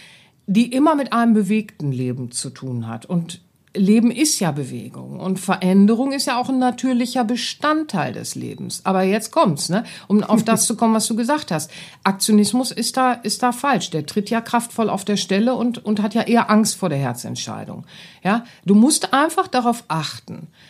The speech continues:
dass die Bewegung, die du, die du zulässt in deinem Leben und das, womit du dein Leben füllst, die Aktion, dass die deinem Naturell entspricht, ja,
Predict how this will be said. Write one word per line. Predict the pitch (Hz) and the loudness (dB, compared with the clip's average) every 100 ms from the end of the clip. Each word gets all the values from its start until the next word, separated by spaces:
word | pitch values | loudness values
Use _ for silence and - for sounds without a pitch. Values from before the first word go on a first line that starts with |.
| - | -6
dass | 165 170 | -2 -2
die | 180 | -2
Bewegung, | 160 143 151 294 330 208 135 120 - _ _ _ _ _ _ _ | -4 -2 0 2 4 2 0 -4 -12 _ _ _ _ _ _ _
die | 160 151 | 0 2
du, | 143 147 | 0 -2
die | 156 151 | -2 -2
du | 151 | -2
zulässt | - 214 170 139 120 - | 0 4 4 4 -2 -6
in | 143 139 | -4 -4
deinem | 131 123 123 | -2 -4 -4
Leben | 123 120 147 | -4 -4 0
und | 190 185 | 2 4
das, | 202 214 | 2 4
womit | 208 208 202 | 4 4 2
du | |
dein | 185 170 | 2 2
Leben | 160 151 127 | 0 -2 -6
füllst, | - 302 240 127 - | -8 -6 -6 -4 -4
die | 190 | -2
Aktion, | 175 175 - 240 277 185 131 127 - | -2 -2 -4 0 2 2 0 -8 -14
dass | 143 139 | -8 -6
die | 156 196 226 202 | 2 4 4 4
deinem | 170 170 151 | 4 2 0
Naturell | 147 143 160 165 139 131 | -4 -6 -10 -8 -6 -8
entspricht, | 117 113 - - 120 - - 127 | -10 -12 -14 -18 -18 -20 -18 -12
ja, | 143 233 | -8 -8